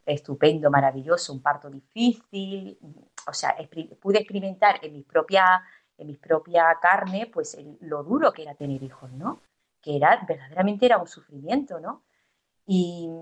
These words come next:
y eso, pues, fue compensado, pues, con, pues, con el niño, pues, con la circunstancia. Luego ya, poco a poco, pues, claro, mm, nos plantamos en cinco hijos,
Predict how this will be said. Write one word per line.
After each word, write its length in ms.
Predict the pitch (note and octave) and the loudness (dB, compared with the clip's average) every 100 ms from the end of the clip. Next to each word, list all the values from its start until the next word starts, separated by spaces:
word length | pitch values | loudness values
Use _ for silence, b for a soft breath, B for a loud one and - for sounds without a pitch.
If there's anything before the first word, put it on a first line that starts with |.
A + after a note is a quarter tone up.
| E3 E3 A2+ F#2+ - _ | -18 -20 -20 _ -20 _
y 180 | F#3+ A3 | 0 2
eso, 320 | B3 D#4+ F#4 | 2 0 -2
pues, 180 | D#3+ - _ | -6 -10 _
fue 160 | E3 | 0
compensado, 680 | - E3 D#3 D3+ - D#3 A#3 | 0 -2 -4 -6 0 2 2
pues, 180 | A#3+ E3 | 0 -8
con, 360 | - D3+ C3 B2 - - | -14 -14 -14 -16 -20 -12
pues, 160 | D3+ C#3+ | -10 -8
con 140 | C#3+ | -8
el 120 | C3+ | -6
niño, 460 | C#3+ A#3 A#3+ A#3 B3 | 2 4 6 4 2
pues, 140 | F3 | -2
con 200 | - D3 | -8 -6
la 280 | C#3 C3+ B2+ | -2 -2 -4
circunstancia. 760 | - - C#3+ - G3 G3 - - _ _ - | -14 -16 -14 0 0 0 -12 -20 _ _ 0
Luego 200 | E3+ C4 | 4 4
ya, 220 | B3 C#4 | 4 4
poco 240 | G3+ G3 A#3+ | 4 6 4
a 80 | |
poco, 400 | C4 D4 D4 F4+ - | 6 4 4 2 2
pues, 160 | F3 | -4
claro, 380 | - F3 A3 E3 | 0 2 2 -2
mm, 760 | D#3+ D#3+ D3+ D3 C#3+ C#3+ C#3+ | -6 -12 -14 -18 -20 -20 -8
nos 180 | D3 D3 | -2 -2
plantamos 840 | - C#3 C#3+ C#3 E3+ F#3+ A3+ B3+ - | 2 2 2 2 2 2 0 -4 -4
en 640 | D#3+ D3+ D3 D3+ D3+ - _ _ _ _ _ _ | -6 -6 -16 -20 -20 -20 _ _ _ _ _ _
cinco 720 | - F3 F3 G3+ G3 F#3+ F#3 F#3 | -12 -12 -2 6 8 8 6 4
hijos, 680 | G3 A#3+ - D#4+ F#4 - | 0 -2 2 2 2 -6